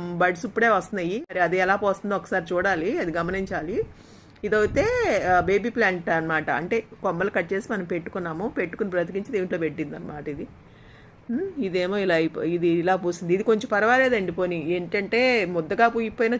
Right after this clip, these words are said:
చుట్టూ పెటల్స్ కొంచెం, ఆ, సింగిల్ పెటల్ వచ్చినా కొంచెం అందంగా ఉంది. ఇది మ-, ఇది మరీ అన్యాయంగా ఉందండి బాబు. ఇది డబల్ కలర్ అని ఇది చేసుకుంటే, సింగిల్ పెటల్ వచ్చింది డబల్ కలర్ అనుకుంటే.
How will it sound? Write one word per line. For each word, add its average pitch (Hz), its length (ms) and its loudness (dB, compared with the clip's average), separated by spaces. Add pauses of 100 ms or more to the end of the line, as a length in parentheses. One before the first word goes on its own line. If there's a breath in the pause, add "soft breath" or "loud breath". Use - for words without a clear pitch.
చుట్టూ 190 220 -2
పెటల్స్ 214 560 0
కొంచెం, 208 320 -2 (580 loud breath)
ఆ, 180 60 6 (600)
సింగిల్ 220 260 0
పెటల్ 247 240 2
వచ్చినా 277 180 -4
కొంచెం 254 260 0
అందంగా 247 400 4
ఉంది. 170 280 0 (1600)
ఇది 190 280 0
మ-, 202 100 2
ఇది 214 200 2
మరీ 240 280 4
అన్యాయంగా 262 440 2
ఉందండి 220 280 2
బాబు. 185 300 4 (400)
ఇది 196 120 0
డబల్ 196 300 4
కలర్ 262 240 2
అని 247 140 4
ఇది 233 240 0
చేసుకుంటే, 226 560 0 (120)
సింగిల్ 240 320 0
పెటల్ 247 220 2
వచ్చింది 214 400 -2 (100)
డబల్ 202 280 0
కలర్ 220 240 0
అనుకుంటే. 202 420 -4